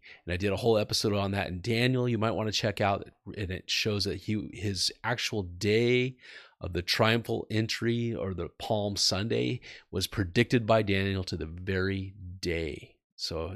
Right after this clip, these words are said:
it is really cool. All right, so we know that B C counts down, right? All these prophets and, and, uh, all these leaders of Israel, it all counts down to this big, magnanimous moment,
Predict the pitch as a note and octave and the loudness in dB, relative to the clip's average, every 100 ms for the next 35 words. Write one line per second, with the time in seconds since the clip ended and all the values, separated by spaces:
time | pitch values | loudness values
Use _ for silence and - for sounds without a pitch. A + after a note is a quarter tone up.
0 | - F#2+ D#2 F2 F#2+ F#2 E2 D#2+ - F2 | -8 -8 -6 -8 -6 -4 -4 -4 -6 -10
1 | G2+ - - - - - A#2 A2+ - B2 | -10 -16 -18 -16 -6 4 6 6 6 8
2 | B2 B2+ A#2 A2+ A2+ B2 - B2+ A2+ - | 10 10 8 6 2 0 0 0 0 -4
3 | G2+ G#2+ B2 C3 C3 A#2+ A#2 B2+ - - | 2 4 4 4 2 2 4 4 2 -4
4 | G#2+ A#2 A2+ - - C#3 C#3 C3 - B2+ | -4 -2 -2 -6 -6 -2 2 0 2 2
5 | B2+ B2 - F#2 F2+ F2+ - - - _ | 2 2 -2 -2 -4 -8 -14 -20 -20 _
6 | F2 E2+ E2+ F#2 E2+ E2+ D#2+ - G#2+ G#2 | -4 -4 -4 -2 -2 0 -2 -4 -2 -2
7 | F#2 G2 A#2+ B2 A2 G#2+ G#2 A#2 A2 A2 | -2 2 6 6 4 0 -2 0 0 0
8 | A#2 A2+ A2+ A2+ - - - - F2+ G2 | 2 2 2 0 -2 -14 -20 -4 0 2
9 | G#2+ - B2+ G#2 - G#2+ G#2+ F#2+ F2+ E2 | 0 0 0 0 0 0 0 -2 -4 -4
10 | F#2+ F#2 F2+ _ A#2+ C3 B2 A#2+ A2 G2+ | -6 -10 -12 _ 2 4 6 4 2 -2
11 | G2+ G2+ A#2 A2+ A2 G#2+ G#2+ A#2+ A#2+ A#2+ | -2 0 2 2 0 0 0 2 2 2
12 | G#2 G#2 G2 G2+ G#2+ G#2+ G2 F#2 - - | 2 0 0 2 4 4 2 -2 -6 -8